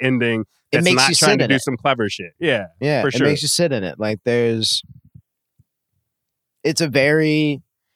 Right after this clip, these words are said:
Speaker 2: like, striking image. Like I said, like, there's
Speaker 1: Yeah.
Speaker 2: the beating helicopters, there's a searchlight, there's the sirens in the background. They're in the middle of this landfill for some reason, and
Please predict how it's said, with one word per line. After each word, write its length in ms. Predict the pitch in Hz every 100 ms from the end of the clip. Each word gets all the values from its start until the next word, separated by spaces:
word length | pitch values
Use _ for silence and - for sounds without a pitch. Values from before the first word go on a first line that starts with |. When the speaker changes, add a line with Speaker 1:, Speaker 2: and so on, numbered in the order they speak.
| _ _ _ _ _ _ _ _
Speaker 2:
like, 200 | 123 135
striking 600 | - - 143 147 139 139
image. 280 | 151 147 -
Like 160 | 101 120
I 80 | 127
said, 380 | 143 143 113 95
like, 220 | 90 -
there's 220 | 120 95
Speaker 1:
Yeah. 80 | 87
Speaker 2:
the 60 | 104
beating 320 | 117 120 113
helicopters, 1080 | 127 127 117 135 135 113 139 139 135 131 98
there's 300 | 110 104 90
a 60 |
searchlight, 640 | 87 - 123 123 - 127 127
there's 240 | 117 113 104
the 80 | 107
sirens 500 | 127 113 120 120 113
in 60 |
the 80 | 101
background. 680 | 113 120 117 123 120 127 123
They're 100 | 117
in 60 | 113
the 60 |
middle 380 | 113 123 127 123
of 60 | 104
this 160 | 92 90
landfill 840 | 101 120 123 131 - 127 131 131
for 100 | 123
some 280 | 117 131 127
reason, 580 | 123 135 117 123 127 117
and 300 | 95 98